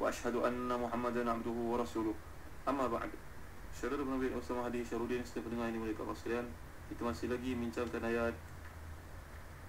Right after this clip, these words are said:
pengisahan yang dikemukakan oleh Allah Subhanahu wa taala tentang Masjid Dirar,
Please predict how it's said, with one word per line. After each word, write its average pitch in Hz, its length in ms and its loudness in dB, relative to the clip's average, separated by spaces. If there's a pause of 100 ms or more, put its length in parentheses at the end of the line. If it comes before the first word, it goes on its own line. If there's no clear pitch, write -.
(560)
pengisahan 123 560 2
yang 117 80 0
dikemukakan 117 640 0
oleh 117 80 2
Allah 117 160 2
Subhanahu 113 400 0
wa 113 160 4
taala 123 400 4
tentang 120 400 2
Masjid 113 320 0
Dirar, 117 400 4